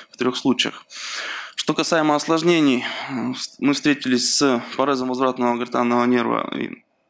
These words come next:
ну, в двух случаях во второй группе, в одном случае в первой. А, т-, транзиторная гипокальциемия, э, чаще у нас случалась при повторных хирургических вмешательствах, а, в,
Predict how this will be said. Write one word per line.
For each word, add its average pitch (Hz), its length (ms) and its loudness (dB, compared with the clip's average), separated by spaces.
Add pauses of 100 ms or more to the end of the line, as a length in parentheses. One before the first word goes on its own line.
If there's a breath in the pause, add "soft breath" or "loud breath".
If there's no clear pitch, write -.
(480)
ну, 117 240 2
в 117 80 -6
двух 131 200 2
случаях 123 500 -4
во 117 60 -8
второй 131 340 0
группе, 190 280 -2
в 135 60 0
одном 131 220 0
случае 123 320 -8
в - 80 -20
первой. 190 320 0 (420 loud breath)
А, 120 460 2 (160)
т-, 90 120 2
транзиторная 147 720 0
гипокальциемия, 127 880 2 (160)
э, 117 160 2
чаще 127 380 2
у 131 40 4
нас 123 420 0
случалась 117 460 0
при 131 180 0
повторных 131 460 0
хирургических 90 600 -4
вмешательствах, 160 680 -2 (440 loud breath)
а, 120 480 2
в, 120 140 -10